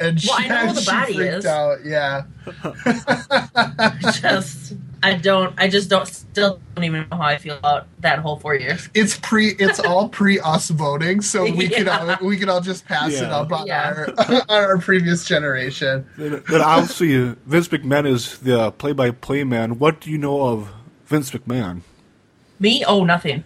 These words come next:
Speaker 3: Okay. And, and so, have you heard much of McMahon doing color commentating before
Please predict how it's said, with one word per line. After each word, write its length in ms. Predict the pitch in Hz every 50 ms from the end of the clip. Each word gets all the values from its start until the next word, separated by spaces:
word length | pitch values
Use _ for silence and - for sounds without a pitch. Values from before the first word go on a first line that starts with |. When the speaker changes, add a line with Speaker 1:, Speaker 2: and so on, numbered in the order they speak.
| - _ _ _ _ _ _ _ _ -
Speaker 3:
Okay. 380 | 139 135 127 - 113 107 107 101 - _ _ _ _ - - _ _ _ _ _ _ _ _ _ _ _ _ _
And, 360 | - 165 165 156 160 156 165 190
and 380 | 180 170 156 156 147 147 - - _ _ _ _
so, 320 | - - - 175 170 156 - - - - - _ _ _ -
have 220 | 139 165 165 175
you 140 | 185 175 147
heard 260 | - 165 165 175 170
much 280 | 160 170 175 170 - -
of 200 | - 170 160 156
McMahon 600 | 156 165 156 165 156 156 160 165 165 165 160 147
doing 380 | 151 165 160 160 156 151 143 131
color 300 | 135 - 156 156 160 147
commentating 680 | - - 151 156 156 151 - 165 151 151 151 151 143
before 640 | 131 113 - - - 131 135 147 151 156 156 156